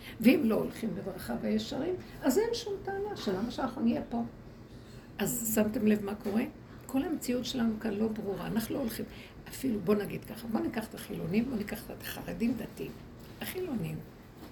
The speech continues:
לא שומרים, הם פה כי אנחנו צריכים להיות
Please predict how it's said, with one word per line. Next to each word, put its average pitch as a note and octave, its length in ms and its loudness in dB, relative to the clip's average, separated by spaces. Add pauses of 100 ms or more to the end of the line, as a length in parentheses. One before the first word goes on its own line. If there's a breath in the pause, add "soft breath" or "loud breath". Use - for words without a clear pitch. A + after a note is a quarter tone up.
(1000 loud breath)
לא C#4+ 120 4
שומרים, D4 460 4
הם C4 240 6
פה A#3 400 8
כי A3 160 6
אנחנו G#3+ 260 2
צריכים G#3 180 -6
להיות F#3 180 -2